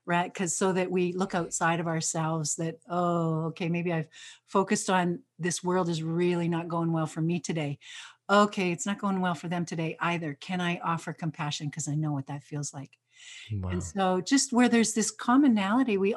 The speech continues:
Speaker 1: all wanna know that we're not in this alone. And we hear a lot of that in the pandemic, right? Hashtag together. Uh, and we go, "Well, what does that really mean?"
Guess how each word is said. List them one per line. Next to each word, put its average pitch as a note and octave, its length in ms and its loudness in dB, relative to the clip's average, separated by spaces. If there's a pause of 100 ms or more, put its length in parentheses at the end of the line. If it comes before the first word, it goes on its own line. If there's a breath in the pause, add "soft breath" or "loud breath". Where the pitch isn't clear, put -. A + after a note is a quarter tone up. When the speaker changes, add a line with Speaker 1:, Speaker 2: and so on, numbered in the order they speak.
Speaker 1:
all C#4 260 4
wanna A3+ 240 4
know G3 420 2
that F#3 140 -2
we're F#3 140 -2
not G#3 360 2
in G#3 160 2
this F3 200 -4
alone. F3 500 -2 (300 loud breath)
And G#3+ 100 4
we A#3 100 8
hear C4+ 160 6
a G#3 100 6
lot F#3 260 4
of F3+ 80 0
that D3+ 180 2
in D#3 100 0
the D#3 80 -2
pandemic, D#3 520 0
right? F#3 240 -2 (680 loud breath)
Hashtag E3+ 480 0
together. E3+ 480 2 (440 loud breath)
Uh, G3+ 240 8
and G3+ 160 6
we G#3+ 120 6
go, G#3+ 200 8
"Well, A#3 140 8
what E4 180 4
does E4 180 4
that G#3 200 6
really F3+ 320 0
mean?" E3 760 2